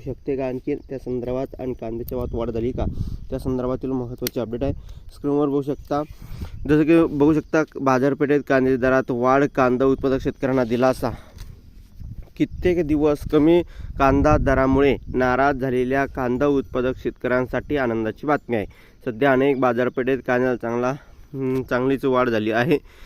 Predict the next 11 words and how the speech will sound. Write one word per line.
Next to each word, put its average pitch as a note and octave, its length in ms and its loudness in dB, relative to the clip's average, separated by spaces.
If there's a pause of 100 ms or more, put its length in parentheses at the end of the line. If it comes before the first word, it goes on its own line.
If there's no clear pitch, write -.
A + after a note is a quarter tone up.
(180)
काही C3+ 180 4
ठिकाणी C3+ 540 4
तर C#3 140 2
कांदा B2 460 2
तीस C#3 300 -6
रुपये C#3 240 -2
प्रति C3 260 -4
किलोपर्यंत C3 560 0 (420)
भाव C3+ 260 2
मिळाला C3 380 2
आहे. - 460 -2